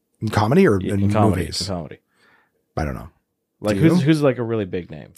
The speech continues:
Speaker 1: I know Burr's really big,
Speaker 2: Okay,
Speaker 1: but he was not
Speaker 2: ima-
Speaker 1: even, not even big. Seinfeld still probably.
Speaker 2: Okay, so imagine Bill Burr doing an hour,
Speaker 1: Yeah.
Speaker 2: and then you have to follow him.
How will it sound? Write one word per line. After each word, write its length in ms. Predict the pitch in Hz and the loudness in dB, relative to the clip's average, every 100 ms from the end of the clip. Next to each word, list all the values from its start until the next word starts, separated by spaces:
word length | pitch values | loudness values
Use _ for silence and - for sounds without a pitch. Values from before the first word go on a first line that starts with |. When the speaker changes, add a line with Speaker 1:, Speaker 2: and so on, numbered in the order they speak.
| - | -8
Speaker 1:
I 80 | 131 | 0
know 180 | 160 156 | 4 4
Burr's 520 | 127 120 123 147 131 | 4 2 2 2 0
really 260 | 143 147 147 | 0 2 2
big, 380 | 143 151 151 120 | 2 2 2 0
Speaker 2:
Okay, 180 | 135 | -2
Speaker 1:
but 100 | 107 | 0
he 80 | 139 | 2
was 140 | 156 143 | 4 4
not 120 | 151 | 4
Speaker 2:
ima- 60 | 156 | 4
Speaker 1:
even, 100 | 151 | 4
not 60 | 156 | 2
even 100 | 147 | 4
big. 120 | 143 | 2
Seinfeld 640 | - - 135 139 156 156 | 0 0 0 0 4 4
still 300 | 139 - 147 | 4 4 4
probably. 260 | 139 143 165 | 4 4 4
Speaker 2:
Okay, 220 | 151 98 | 2 0
so 180 | - 135 | -2 -2
imagine 520 | 143 156 165 175 170 | 2 0 0 -4 -6
Bill 440 | - 101 123 135 147 | -8 -4 2 2 4
Burr 320 | 135 131 127 | 4 4 4
doing 460 | 104 113 117 120 | 2 0 2 2
an 100 | 110 | 0
hour, 580 | 110 92 101 127 185 240 _ - | 0 0 2 4 2 0 _ -14
Speaker 1:
Yeah. 160 | 104 65 - - | -12 -14 -10 -2
Speaker 2:
and 180 | 117 | 2
then 200 | 113 110 | 4 4
you 180 | 101 110 | 4 4
have 220 | 120 110 | 4 2
to 80 | 107 | 0
follow 480 | - - 104 104 104 | -2 2 4 4 2
him. 260 | 98 87 | -2 -6